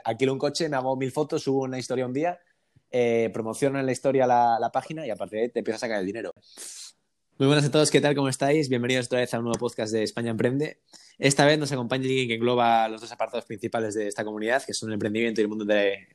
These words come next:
empresarial en general, siendo emprendedor desde los catorce años, como afirma en su biografía de Instagram.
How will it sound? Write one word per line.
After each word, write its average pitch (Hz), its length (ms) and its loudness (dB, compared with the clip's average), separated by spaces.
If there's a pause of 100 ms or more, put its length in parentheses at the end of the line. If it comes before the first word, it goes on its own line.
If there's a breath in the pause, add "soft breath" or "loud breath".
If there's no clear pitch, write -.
(160)
empresarial 104 400 0
en 101 60 -2
general, 127 340 6 (380)
siendo 120 180 -2
emprendedor 117 320 2
desde 104 160 2
los 101 100 0
catorce 107 360 0
años, 143 240 2
como 107 100 -2
afirma 107 200 -4
en 98 40 -6
su 110 120 0
biografía 104 460 4
de 98 260 -2
Instagram. 135 500 0